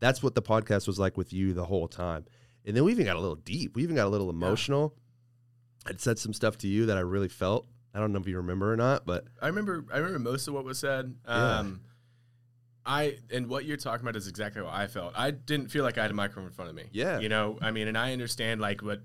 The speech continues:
Speaker 2: what I was given and what I was blessed with was the ability to speak and, and, uh, just kinda relate with people.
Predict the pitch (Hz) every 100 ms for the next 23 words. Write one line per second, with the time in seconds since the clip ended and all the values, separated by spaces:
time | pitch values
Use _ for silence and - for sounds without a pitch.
0 | - 104 107 107 120 95 113 107 107 104
1 | 104 - 95 101 107 98 87 98 101 110
2 | 98 98 92 104 95 92 98 98 92 -
3 | 101 107 - - - _ _ _ _ 101
4 | 101 101 98 95 - - 98 98 95 95
5 | 90 87 87 101 - 107 95 92 101 95
6 | 101 - 101 - 113 123 113